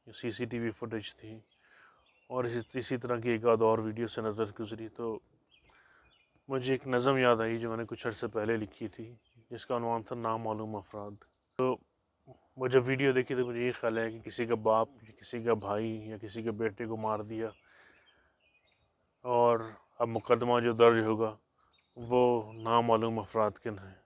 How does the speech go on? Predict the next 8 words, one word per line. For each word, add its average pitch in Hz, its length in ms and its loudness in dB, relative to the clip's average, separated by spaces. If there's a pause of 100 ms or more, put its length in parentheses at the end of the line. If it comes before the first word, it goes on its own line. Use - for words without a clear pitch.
(260)
ऊपर 117 300 0
होगा, 104 340 -2 (840)
जो 120 260 0 (160)
कभी 123 220 2
पकड़े 110 360 -2
नहीं 104 200 -10
जाते। 104 280 -16 (3000)
और 120 360 2